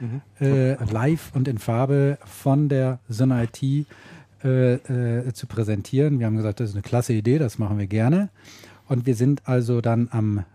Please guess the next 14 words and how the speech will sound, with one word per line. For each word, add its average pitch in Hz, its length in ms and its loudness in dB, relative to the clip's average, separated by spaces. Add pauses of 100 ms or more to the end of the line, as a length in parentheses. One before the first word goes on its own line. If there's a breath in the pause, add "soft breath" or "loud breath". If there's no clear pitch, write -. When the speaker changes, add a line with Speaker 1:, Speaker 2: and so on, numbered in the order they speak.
Speaker 2:
neunundzwanzigsten 123 840 0
September 147 760 -2
ab - 180 -8
vierzehn 123 500 -2
Uhr 131 300 0
dort 110 380 -2
auf 117 160 -8
der 110 140 -2
Bühne, 139 580 0 (500 loud breath)
äh, 123 200 2
in 120 120 -2
der 113 80 2
Bielefelder 110 460 -2
Stadthalle, 143 720 -2